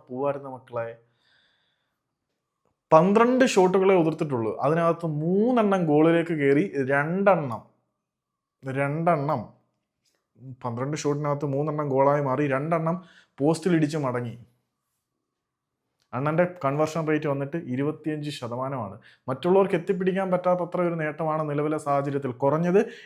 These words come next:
എട്ട് ഷോട്ടുകളെങ്കിലും ഉതിർത്തവരുടെ കാര്യമാണ് പറയുന്നത്. പന്ത്രണ്ട് ഷോട്ടുകളിൽ മൂന്നെണ്ണം, ഏഹ്, ഗോളാക്കി മാറ്റി ഇരുപത്തിയഞ്ച് ശതമാനമായിട്ട് കൺവേർഷൻ റേറ്റിൽ മുന്നിൽ നിൽക്കുവാണ്. രണ്ടെണ്ണം പോസ്റ്റിൽ ഇടിച്ച് മടങ്ങുകയും കൂടെ ചെയ്തു. അതും കൂടി ഉണ്ടായിരുന്ന കൺവേർഷൻ റേറ്റ് എവിടെ പോയി നിന്നേനെ?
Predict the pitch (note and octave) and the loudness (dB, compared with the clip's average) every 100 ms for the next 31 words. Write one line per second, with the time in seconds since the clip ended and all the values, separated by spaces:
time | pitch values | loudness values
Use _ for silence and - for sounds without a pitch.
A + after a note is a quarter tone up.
0 | C#3+ D3 - G#3 F#3+ F3+ F#3 F#3 F3+ F#3 | 0 2 2 2 2 2 0 0 0 0
1 | D#3+ D#3+ E3+ E3 E3 D3 D3 D#3+ D3 C#3 | -2 -4 -2 0 0 2 2 2 0 0
2 | C3 B2+ B2 C3+ C#3 D#3+ E3+ D#3+ D3+ D3+ | -2 -2 -4 -4 -4 -4 -4 -4 -4 -2
3 | D#3 D3+ C#3+ D#3 D3+ D#3 F3+ - - _ | -2 -2 -4 -6 -6 -6 -8 -14 -20 _
4 | B2 C#3 D3 E3 D#3+ D#3 D3 D3 C#3+ D#3+ | 2 6 8 8 4 0 -2 0 0 -2
5 | E3 E3 D#3+ D3 C#3+ D3 D3 C#3+ C3 C3 | -4 -8 -8 -6 -4 -2 -2 -4 -6 -6
6 | C#3+ C#3+ D3+ C#3+ C#3 C#3+ C3+ C3+ D3 C#3 | -4 -4 -4 -4 -2 -4 -6 -6 -6 -6
7 | C3+ A2+ G#2+ - _ B2 B2+ D3 E3 F3 | -4 -4 -6 -12 _ -4 -2 0 -2 -2
8 | D3+ D3+ D3+ E3+ E3 E3+ D3+ D3 D#3 E3 | -2 -4 -2 -2 -2 -2 0 0 -2 -4
9 | E3 D#3+ C#3 A#2 A#2 C3+ D3+ D#3+ D#3 D3 | -4 -2 -2 0 0 -2 -4 -4 -2 0
10 | D#3 D3+ D3 C#3 C#3+ C#3+ D#3 C#3+ C3+ C#3+ | 0 -2 -8 -8 -8 -10 -12 -6 -4 -4
11 | D#3 D3+ C#3 C3 B2+ | -4 -6 -6 -8 -8